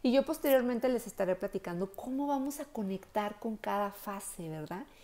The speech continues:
Cómo vamos a estar conectando con cada fase. Cómo nos vamos a, a,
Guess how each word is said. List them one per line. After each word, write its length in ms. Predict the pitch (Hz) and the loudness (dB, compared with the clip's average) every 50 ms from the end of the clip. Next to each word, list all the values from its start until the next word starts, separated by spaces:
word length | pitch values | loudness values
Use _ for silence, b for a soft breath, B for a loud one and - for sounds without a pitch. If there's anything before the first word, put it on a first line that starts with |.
| B B B B B - | B B B B B -2
Cómo 200 | - 240 285 285 | 2 2 4 4
vamos 260 | 302 285 277 294 - | 4 2 2 0 -4
a 20 | |
estar 260 | - - - 233 233 | -6 -4 -6 -6 -4
conectando 560 | - 254 254 247 - - 214 214 214 220 233 - | -4 -4 -4 -4 -2 -2 -2 0 0 -2 -4 -4
con 140 | 220 196 | -4 -6
cada 300 | 190 - 196 190 202 208 | -4 -4 -4 -2 -2 -2
fase. 480 | 202 - - 208 196 - - - 180 175 - - B B B B B B B B - | -4 -4 -6 -6 -6 -6 -8 -10 -12 -14 -16 -20 B B B B B B B B -6
Cómo 220 | - 220 220 262 | -2 2 2 4
nos 160 | 262 262 247 | 4 4 2
vamos 360 | 226 226 214 220 247 247 - 233 | 2 2 0 0 -2 -2 -2 -4
a, 280 | 214 202 196 190 - - | -4 -2 -2 -4 -4 -4
a, 560 | - 185 180 180 180 180 175 175 175 175 | -4 -4 -2 -2 -2 -2 -2 -4 -4 -6